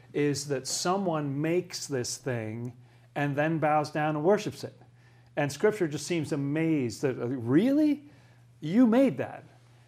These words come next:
You know, you took, you took wood and stone and you made four different objects, and then one of them you're gonna worship, the other one you eat with, the other, you know, uh, just sort of expressing amazement. Like, why would you put your trust in that?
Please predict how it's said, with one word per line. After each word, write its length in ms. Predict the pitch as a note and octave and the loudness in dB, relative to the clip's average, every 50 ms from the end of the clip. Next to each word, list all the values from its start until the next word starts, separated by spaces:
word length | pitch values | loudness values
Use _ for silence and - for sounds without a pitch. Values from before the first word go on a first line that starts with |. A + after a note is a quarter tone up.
| - - | -10 -4
You 120 | D#3+ F3 | 0 2
know, 140 | E3+ D3 C#3+ | 4 4 4
you 160 | C#3 C#3+ D#3 | 4 2 0
took, 280 | D3 - F#3+ F3+ - - - | 2 2 2 2 0 -4 -4
you 140 | D#3+ D3+ D3 | -2 -2 0
took 280 | D3 - F#3+ - - | 2 2 2 0 0
wood 440 | - D3 C3+ D3+ D#3+ F3 F#3 F#3 E3 | -4 -4 2 6 6 8 8 8 6
and 120 | E3 D3 C3+ | 4 0 -2
stone 420 | - - - E3 D#3+ D#3+ D#3+ D#3+ | -4 -2 2 2 4 4 2 2
and 100 | D3 C#3+ | 0 -2
you 60 | C#3+ | 0
made 200 | C#3+ C#3+ C#3+ B2 | 0 -2 -2 -2
four 220 | - - D#3+ D#3 D#3 | -2 2 4 4 4
different 240 | D#3+ D#3+ D3+ D3 | 4 2 2 2
objects, 320 | C#3+ C#3 C#3+ C#3 C#3+ C3+ - | 2 2 2 2 -2 -6 -6
and 60 | C#3+ | -4
then 60 | C3 | 0
one 140 | C3+ D3 D3+ | 2 2 2
of 60 | E3 | 2
them 120 | E3+ E3 D#3 | 2 2 0
you're 100 | D3+ C#3+ | 0 0
gonna 180 | D#3+ D#3 D3 | 0 0 2
worship, 540 | C3+ C#3 C#3+ D#3+ D#3+ - G3 G3+ G3+ - - - - - - - - | 4 6 6 4 4 2 -2 -4 -4 -8 -20 -20 -20 -20 -18 -8 -2
the 80 | C#3 | 0
other 100 | C#3+ D3 | 0 0
one 160 | D3 D3+ D3+ | 0 -2 -2
you 120 | D3 C#3 C#3+ | -2 -2 0
eat 200 | C#3 D3 D#3 - | 0 0 0 0
with, 280 | - D3+ D3+ D3 D3 D3 | 0 2 2 2 0 -2
the 100 | C#3+ C#3+ | -2 -2
other, 220 | D3 D3 C#3 C#3+ | -2 -2 -2 -2
you 140 | C#3+ C#3+ C#3+ | 0 0 2
know, 180 | C3 B2 A#2 - - - - - - - | 2 0 -2 -2 -8 -20 -20 -14 -4 0
uh, 420 | C#3 C#3 C3+ - D3 D3+ D3+ C#3+ | 2 2 2 0 -2 -2 -2 2
just 220 | B2 E3+ F3 - | 2 2 2 4
sort 120 | - E3+ D#3 | 4 4 4
of 120 | C3+ - | 4 2
expressing 520 | C#3+ - - - D#3+ C#3+ - - D3 C#3+ C3+ | -4 -6 0 2 2 2 4 0 -2 -2 -2
amazement. 720 | B2+ B2+ C3 C3 C3+ C3+ C3+ B2+ - C3+ A#2 A2 A#2+ - - - - - - - | -2 0 0 2 2 2 0 0 0 -2 -4 -4 -4 -8 -18 -20 -20 -20 -10 0
Like, 180 | - C3+ C#3 - | 4 4 4 4
why 260 | C3 C3 C#3 D3 D#3+ E3+ | 6 8 10 10 10 10
would 220 | D3+ D#3 C3+ - | 8 6 2 2
you 100 | D3 C3+ | 0 0
put 240 | B2+ - E3 D#3 D3+ | 0 0 -2 -2 0
your 120 | C#3 B2+ | -2 -4
trust 500 | B2+ - - - D#3 C3+ B2 - - - | -4 -4 -2 2 2 2 2 0 -4 -4
in 200 | B2+ A#2 A#2 A#2 | -4 -4 -2 -2
that? 440 | A#2 A#2 A2+ G#2 G2 - - - - | 0 0 0 -2 -2 -8 -12 -16 -20